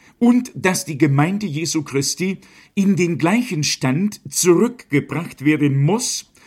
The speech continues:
in dem sie am Anfang war. Gott hat in die Gemeinde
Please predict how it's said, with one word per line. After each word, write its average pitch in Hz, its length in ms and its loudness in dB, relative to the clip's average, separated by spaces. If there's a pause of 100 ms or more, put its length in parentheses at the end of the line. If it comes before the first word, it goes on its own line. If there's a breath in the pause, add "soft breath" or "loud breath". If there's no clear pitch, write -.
(220 soft breath)
in 190 240 2
dem 214 240 4
sie 208 340 -4
am 151 160 0
Anfang 170 480 -4
war. 113 320 0 (840 loud breath)
Gott 233 280 4
hat 220 340 0
in 220 220 0
die 220 140 -6
Gemeinde 160 720 0